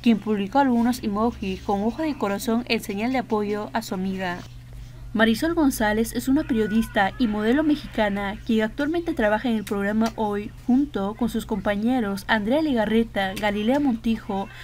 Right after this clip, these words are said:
Raúl Araiza, Jorge Van Rankin, entre otros. Marisol González estudió comunicación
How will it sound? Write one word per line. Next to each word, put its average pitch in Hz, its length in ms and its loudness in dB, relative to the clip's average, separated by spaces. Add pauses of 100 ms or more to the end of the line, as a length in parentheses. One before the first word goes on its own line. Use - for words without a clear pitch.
(160)
Raúl 226 360 4
Araiza, 226 640 2 (100)
Jorge 254 580 2
Van 220 340 4
Rankin, 202 680 -2 (200)
entre 202 340 0
otros. 185 520 -6 (480)
Marisol 233 460 4
González 247 680 4
estudió 233 400 0
comunicación 233 840 2